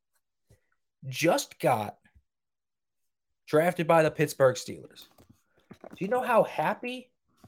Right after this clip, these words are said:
Pat Narduzzi and the Pitt coaching staff have to be right now?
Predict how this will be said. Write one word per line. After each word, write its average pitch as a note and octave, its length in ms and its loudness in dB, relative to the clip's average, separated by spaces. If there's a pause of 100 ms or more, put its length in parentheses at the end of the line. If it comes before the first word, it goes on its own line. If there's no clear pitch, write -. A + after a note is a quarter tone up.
(460)
Pat G#3+ 160 2
Narduzzi A3+ 460 -4
and A3+ 100 -4
the A3+ 60 -4
Pitt A#3 260 -6
coaching A3+ 300 0
staff G#3+ 220 6
have G#3 140 0
to G#3 60 -6
be G3+ 120 -2
right G3+ 200 4
now? G#3 300 4